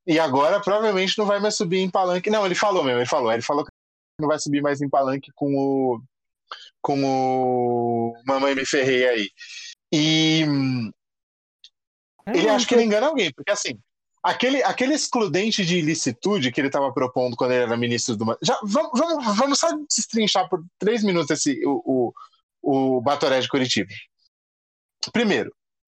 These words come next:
Speaker 1: ele aceitou ser ma-, ministro do Mandrião. Ministro de nazi fascista,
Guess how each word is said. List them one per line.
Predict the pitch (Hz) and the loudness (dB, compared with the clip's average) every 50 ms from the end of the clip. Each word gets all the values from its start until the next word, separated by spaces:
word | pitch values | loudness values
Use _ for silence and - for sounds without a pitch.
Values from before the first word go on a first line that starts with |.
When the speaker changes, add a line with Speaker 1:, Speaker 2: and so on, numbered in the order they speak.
| _ _ - | _ _ 0
Speaker 1:
ele | 180 170 202 | 2 2 2
aceitou | 190 - 214 202 196 - 208 208 | 2 2 0 0 2 0 0 0
ser | - 214 | 0 0
ma-, | 202 202 202 196 190 | 0 0 -2 -2 -2
ministro | 180 170 175 175 180 170 - 180 175 | -2 0 0 0 0 0 0 -2 0
do | 175 175 | 0 0
Mandrião. | 175 180 180 208 208 175 117 98 - - _ _ _ _ _ _ - | 0 0 0 0 0 0 0 -2 -4 -8 _ _ _ _ _ _ -2
Ministro | 226 240 226 214 220 254 247 - - 214 202 | 0 0 2 2 0 0 0 -2 -2 0 0
de | 190 196 | 0 2
nazi | 170 143 127 123 123 147 | 2 2 0 0 0 -2
fascista, | 139 - 196 202 202 - - 180 185 202 208 - - - | -2 -2 -2 -2 -2 -4 -2 -2 0 -2 -2 -2 -2 0